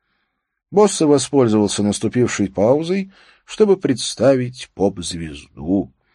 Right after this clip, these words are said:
Она должна была рассказать о своем участии в новой постановке, а в конце передачи спеть песню,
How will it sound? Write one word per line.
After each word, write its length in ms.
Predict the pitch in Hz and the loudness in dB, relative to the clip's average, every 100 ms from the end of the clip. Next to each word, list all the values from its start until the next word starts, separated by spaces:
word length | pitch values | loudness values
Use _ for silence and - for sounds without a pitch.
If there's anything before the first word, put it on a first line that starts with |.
| _ _ _ - | _ _ _ -2
Она 220 | 175 185 | 0 2
должна 360 | 160 147 156 | 2 2 0
была 220 | 143 139 127 | 2 2 2
рассказать 580 | 120 113 113 139 120 | -2 -2 0 0 -2
о 60 | 101 | -6
своем 380 | - 113 117 107 | -4 -2 0 -2
участии 580 | 107 120 110 - 104 101 | -2 -2 -2 -4 -6 -4
в 120 | 92 | -2
новой 320 | 110 98 92 | -2 -2 -2
постановке, 1040 | - 82 - 73 73 120 143 - - 64 - _ _ _ | -4 -8 -10 -12 -8 -4 -4 -8 -16 -18 -20 _ _ _
а 120 | 80 90 | -12 -8
в 60 | |
конце 380 | 90 85 - 107 | -6 -6 -2 -2
передачи 520 | 95 82 95 120 - | -2 -2 0 0 0
спеть 440 | 90 - 78 - - | -8 -10 -12 -14 -12
песню, 680 | 90 139 143 - 131 127 | -6 -6 -8 -10 -8 -10